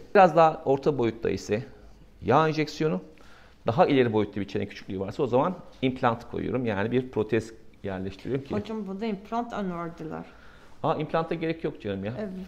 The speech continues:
Speaker 1: İmplant koysak bu sefer yüzün çok irileşirdi. Bu
Speaker 2: Tamam,
Speaker 1: çok
Speaker 2: tamam, dur, dur, dur, dur.
Speaker 1: istediğimiz bir şey olmazdı Dilancığım. Şimdi mesela bazen hasta geliyor bana gıdıklayayım diyerek.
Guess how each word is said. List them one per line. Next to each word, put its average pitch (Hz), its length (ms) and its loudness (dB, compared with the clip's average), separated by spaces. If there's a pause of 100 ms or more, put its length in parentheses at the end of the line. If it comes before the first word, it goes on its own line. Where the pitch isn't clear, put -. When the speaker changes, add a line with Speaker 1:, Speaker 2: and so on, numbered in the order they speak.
(380)
Speaker 1:
İmplant 160 440 -2
koysak 180 460 0
bu 156 40 -8
sefer 180 340 0
yüzün 165 240 -2
çok 170 220 0
irileşirdi. 98 640 2 (800)
Bu 143 40 0
Speaker 2:
Tamam, - 60 2
Speaker 1:
çok - 280 2
Speaker 2:
tamam, 214 240 -10
dur, 220 100 -14
dur, 214 120 -12
dur, 202 420 -14
dur. 214 80 -10
Speaker 1:
istediğimiz 151 420 -2
bir 147 40 -6
şey 156 160 4
olmazdı 147 400 4
Dilancığım. 98 400 0 (340)
Şimdi 170 380 2 (220)
mesela 131 380 2
bazen 170 260 8
hasta 160 300 2
geliyor 135 280 4
bana 170 140 6
gıdıklayayım 139 640 2
diyerek. 123 400 0